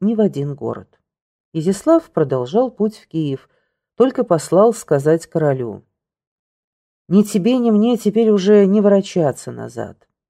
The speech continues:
Я только объявляю тебе, что Владимирка нарушил клятву.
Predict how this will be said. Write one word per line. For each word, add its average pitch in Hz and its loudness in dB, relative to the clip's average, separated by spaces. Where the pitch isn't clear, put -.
Я 202 4
только 220 2
объявляю 185 2
тебе, 120 -10
что - -6
Владимирка 170 0
нарушил 165 -2
клятву. 113 -14